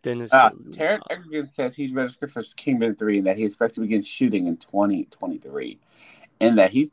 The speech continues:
Speaker 2: been in talks to play Wolverine or something like that. He was talking about that. But, I mean,
Speaker 1: Oh.
Speaker 2: I kinda want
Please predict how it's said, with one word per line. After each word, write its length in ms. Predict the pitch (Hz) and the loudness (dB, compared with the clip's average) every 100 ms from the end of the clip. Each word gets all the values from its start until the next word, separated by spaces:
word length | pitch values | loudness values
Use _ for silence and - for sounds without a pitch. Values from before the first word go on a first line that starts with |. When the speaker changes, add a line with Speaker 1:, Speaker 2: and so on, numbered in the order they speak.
| - | -4
Speaker 2:
been 200 | 107 101 | -2 0
in 140 | 101 95 | 0 2
talks 280 | 113 101 - | 2 2 0
to 100 | 92 | -2
play 220 | 98 92 | 0 2
Wolverine 640 | 98 87 85 101 147 87 | 0 0 0 2 2 -2
or 80 | 80 | -6
something 240 | - - | -14 -16
like 160 | - - | -16 -14
that. 80 | 92 | -16
He 120 | 87 | -16
was 100 | 85 | -2
talking 200 | 95 - | -2 0
about 220 | - - | -4 -4
that. 240 | - - - - - - - - | -2 -2 -4 -20 -18 -16 -18 0
But, 220 | - - - | 2 2 0
I 120 | 67 | 0
mean, 180 | - - - | 2 -2 -6
Speaker 1:
Oh. 760 | 180 175 208 147 123 120 120 - _ _ _ | -12 -12 -10 -10 -8 -10 -12 -18 _ _ _
Speaker 2:
I 80 | 113 | 0
kinda 320 | - 143 160 | 6 6 6
want 280 | 131 143 | 4 2